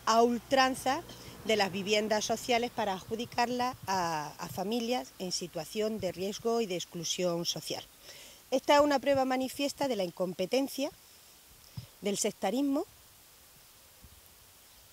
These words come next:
de la arrogancia de esta consejera,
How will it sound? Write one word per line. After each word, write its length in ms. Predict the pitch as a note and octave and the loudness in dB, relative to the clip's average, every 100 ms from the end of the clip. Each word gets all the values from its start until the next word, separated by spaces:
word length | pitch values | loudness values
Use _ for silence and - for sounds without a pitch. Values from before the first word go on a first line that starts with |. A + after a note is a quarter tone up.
| - - - - | -20 -20 -20 -10
de 220 | F#3 A3 | 0 4
la 140 | G3+ | 4
arrogancia 720 | G3 G3 G3+ C4 C4+ C4+ C#4+ E4 - - - - | 4 4 4 2 0 -2 -4 -6 -18 -20 -18 -10
de 300 | F3 F#3+ G3+ | -4 -2 -2
esta 680 | G#3 - G#3 F#3+ F3 D#3+ D3+ | -2 -4 -2 0 -2 -4 -6
consejera, 640 | - A#3+ - A#3 C#4+ C4 | -4 -2 -2 0 0 0